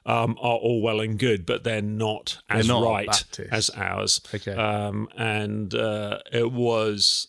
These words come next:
Speaker 1: a real eye-opener for me to go and find people who had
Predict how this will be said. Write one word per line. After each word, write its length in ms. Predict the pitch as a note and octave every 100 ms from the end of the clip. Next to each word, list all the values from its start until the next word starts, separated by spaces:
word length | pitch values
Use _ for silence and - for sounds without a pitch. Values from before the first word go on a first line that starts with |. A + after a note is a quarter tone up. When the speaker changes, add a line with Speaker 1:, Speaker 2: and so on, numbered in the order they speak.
| A#2
Speaker 1:
a 120 | A#2
real 560 | A2 A#2+ A2 A2+ A2 -
eye-opener 580 | A2+ G#2+ G#2+ G#2 G#2 G2+
for 140 | -
me 280 | A2+ G#2+ G#2
to 120 | F#2
go 440 | G#2+ A2+ G#2+ G#2 G#2
and 240 | A2 G#2+ G2+
find 360 | - G#2 G#2
people 460 | - G#2 - G#2 G2
who 180 | A2 G#2
had 320 | G#2+ G#2